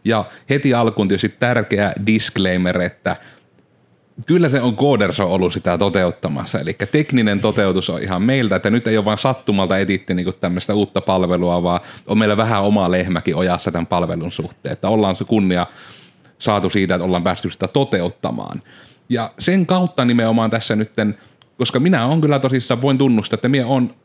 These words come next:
kaikkia mahdollisia asiakkaita yrittänyt ma-, elämäni varrella saada mukaan podcasteihin puhumaan, mutta aina se on, että en mietiä, eihän nyt kai.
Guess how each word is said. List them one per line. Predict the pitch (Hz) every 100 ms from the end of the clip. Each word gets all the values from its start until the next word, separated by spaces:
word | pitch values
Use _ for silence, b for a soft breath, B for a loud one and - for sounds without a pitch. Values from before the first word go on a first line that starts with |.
| _
kaikkia | - 160 139 - 120 110
mahdollisia | 117 120 101 98 - 98
asiakkaita | 113 107 95 - 98 95
yrittänyt | 101 107 95 95 95
ma-, | 98 104 - -
elämäni | 110 95 90 90
varrella | 101 92 87 90
saada | 113 92 95
mukaan | 95 95 92 92
podcasteihin | 104 - 90 - 87 92 87
puhumaan, | 104 104 90 87
mutta | 92 98
aina | 104 98
se | 95
on, | 92
että | -
en | 87 87 87
mietiä, | 87 85 87 87 - 85 -
eihän | 95 95 95 92 87
nyt | 87 85 -
kai. | 101 90 90 85